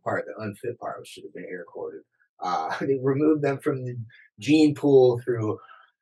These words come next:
sterilization, euthanasia, abortion, et cetera.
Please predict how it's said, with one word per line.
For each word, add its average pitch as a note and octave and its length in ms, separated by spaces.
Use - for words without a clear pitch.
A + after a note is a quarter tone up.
sterilization, C3+ 1080
euthanasia, B2 720
abortion, A2+ 680
et G#2 80
cetera. G#2 500